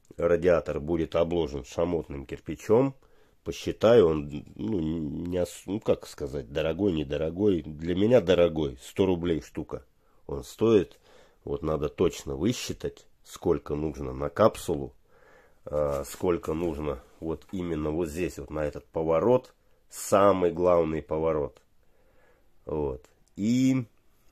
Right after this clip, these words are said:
что ещё? А, ну и на кольцо, на периметр под, э, варочную панель.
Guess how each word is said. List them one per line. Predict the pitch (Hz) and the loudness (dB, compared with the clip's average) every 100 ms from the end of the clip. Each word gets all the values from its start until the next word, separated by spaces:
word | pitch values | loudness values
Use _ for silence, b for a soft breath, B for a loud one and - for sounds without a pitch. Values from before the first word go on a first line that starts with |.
| - - | -20 -20
что | - - 92 | -10 -2 0
ещё? | 76 - - 71 - | 0 -4 -8 -8 -2
А, | 98 76 | 0 0
ну | 71 120 156 | 0 2 4
и | 123 110 | 4 4
на | 101 95 104 95 87 | 4 6 8 8 6
кольцо, | - 101 104 - 101 | 4 2 2 4 6
на | 80 76 | 6 0
периметр | - 92 101 104 90 - 80 | 0 2 4 2 2 0 -4
под, | - 90 92 - _ | -4 -2 -2 -4 _
э, | 73 76 73 73 71 69 b b b b | -6 -4 -2 -2 -2 -6 b b b b
варочную | 82 95 92 78 - 80 76 | 4 6 6 2 -6 -8 -6
панель. | - 76 65 | -6 -6 -8